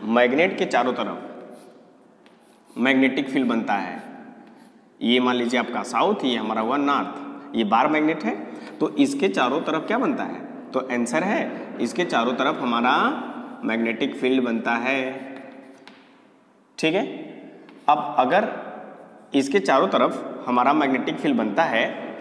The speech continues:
तो इसका मतलब ये है कि magnetic field में, है ना, कोई दूसरा magnet या फिर अगर हमारे nail के कुछ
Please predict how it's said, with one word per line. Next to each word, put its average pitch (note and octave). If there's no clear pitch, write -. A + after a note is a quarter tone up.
तो D#3+
इसका D3+
मतलब D#3
ये D#3
है C3
कि D#3+
magnetic B2
field D#3
में, D3+
है D3
ना, D#3
कोई C3+
दूसरा B2+
magnet C#3+
या A#2+
फिर D#3+
अगर B2
हमारे B2+
nail C#3
के E3
कुछ C#3+